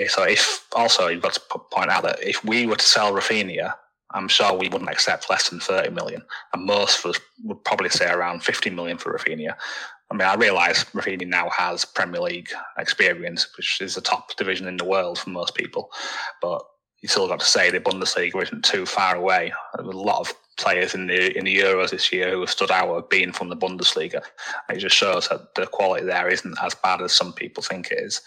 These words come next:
Some people have a bit of a closed mind view of different leagues other than England. But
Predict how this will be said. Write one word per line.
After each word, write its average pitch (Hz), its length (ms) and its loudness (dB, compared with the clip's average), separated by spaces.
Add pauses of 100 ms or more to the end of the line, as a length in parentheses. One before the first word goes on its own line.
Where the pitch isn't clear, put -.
(540)
Some 92 180 -2
people 90 180 0
have 87 160 0
a 92 80 0
bit - 180 0
of - 80 -2
a 87 40 -2
closed 92 320 -2
mind 90 240 0
view 90 260 0
of - 180 -6
different 95 280 -2
leagues 92 320 -2
other 92 140 -4
than 90 160 -6
England. 90 400 -4 (460)
But 87 200 -2